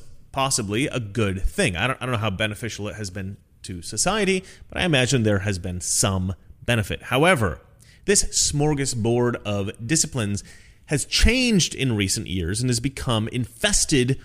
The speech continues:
with grievance studies classes, gender studies, African American studies, queer studies, Chicano studies, et cetera. To be clear, these are all Marxist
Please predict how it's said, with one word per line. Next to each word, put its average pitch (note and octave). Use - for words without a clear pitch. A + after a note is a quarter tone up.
with D#3
grievance B2
studies E3+
classes, F#2
gender A#2+
studies, A#2
African G#2+
American B2+
studies, C3
queer D#3
studies, D3
Chicano D3
studies, B2+
et F2+
cetera. -
To -
be A3+
clear, G3
these G3+
are B3
all A#3
Marxist C3+